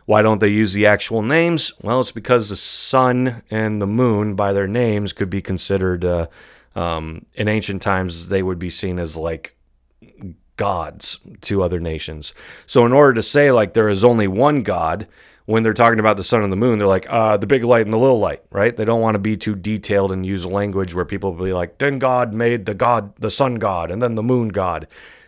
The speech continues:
That's not what they're trying to communicate. So they, uh, say greater light and lesser light.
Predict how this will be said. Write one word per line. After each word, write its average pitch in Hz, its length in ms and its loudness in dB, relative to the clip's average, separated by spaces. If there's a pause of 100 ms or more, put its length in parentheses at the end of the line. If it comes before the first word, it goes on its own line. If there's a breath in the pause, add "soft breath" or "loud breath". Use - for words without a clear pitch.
That's 123 220 2
not 127 140 2
what 110 100 2
they're 107 100 -2
trying 110 220 -2
to 98 60 -4
communicate. 101 560 -6 (160)
So 92 500 -2
they, 104 640 0 (580 soft breath)
uh, 78 300 -8
say 85 300 -6
greater 101 360 0
light 95 300 -2
and 90 100 -6
lesser 101 280 -4
light. 71 220 -12